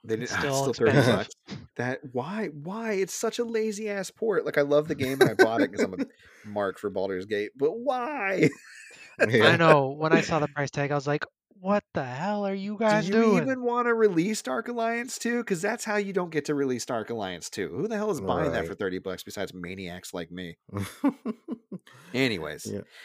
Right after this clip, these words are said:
Speaker 3: Marvel Ultimate Alliance,
Speaker 1: Marvel
Speaker 3: X-Men Legends.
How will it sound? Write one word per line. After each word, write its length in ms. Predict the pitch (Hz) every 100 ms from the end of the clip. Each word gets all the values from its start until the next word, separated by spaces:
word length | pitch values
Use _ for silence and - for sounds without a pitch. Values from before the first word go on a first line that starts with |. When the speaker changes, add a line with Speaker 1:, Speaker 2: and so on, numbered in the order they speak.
| -
Speaker 3:
Marvel 280 | 113 139 135
Ultimate 240 | 131 139
Alliance, 480 | 131 107 92 98 - _ _ _ _
Speaker 1:
Marvel 300 | 101 104 127
Speaker 3:
X-Men 60 | 107
Legends. 560 | 90 87 87 90 -